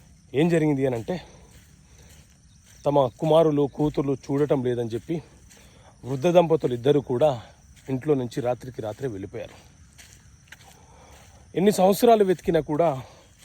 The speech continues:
దాదాపు మూడు నాలుగు సంవత్సరాలు వెతికినా ఆ తల్లిదండ్రులు దొరకలేదు. మరి వారి పేరు మీద ఉన్న ఆస్తి మనము ఏ రకంగా రిజిస్ట్రేషన్ చేపించుకోవాలి అనే ప్రశ్న మొదలైనప్పుడు, ఎప్పుడైతే మనకు సంబంధించిన వ్యక్తులు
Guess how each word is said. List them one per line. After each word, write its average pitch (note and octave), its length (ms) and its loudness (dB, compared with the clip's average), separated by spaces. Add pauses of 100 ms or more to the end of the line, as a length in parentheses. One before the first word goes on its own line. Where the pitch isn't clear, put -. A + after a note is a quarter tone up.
(420)
దాదాపు D#3+ 260 2
మూడు D#3+ 340 4
నాలుగు D3+ 260 4
సంవత్సరాలు C#3 420 -4
వెతికినా B2+ 420 -6 (1080)
ఆ B2 40 0
తల్లిదండ్రులు C#3 580 -2
దొరకలేదు. A2 520 -10 (760)
మరి D#3 160 2
వారి D#3 140 6
పేరు F3 260 2
మీద G3 80 4 (100)
ఉన్న D#3 100 0
ఆస్తి C3+ 460 -4
మనము C3+ 440 -4 (460)
ఏ D3 180 4
రకంగా F3+ 500 2 (220)
రిజిస్ట్రేషన్ D3+ 600 -6 (100)
చేపించుకోవాలి A#2 580 -12 (1160)
అనే C#3+ 140 2
ప్రశ్న C3+ 580 -2
మొదలైనప్పుడు, C#3 640 -2 (1160)
ఎప్పుడైతే G#3 400 4
మనకు F3+ 280 2
సంబంధించిన E3 580 0
వ్యక్తులు C3+ 400 -6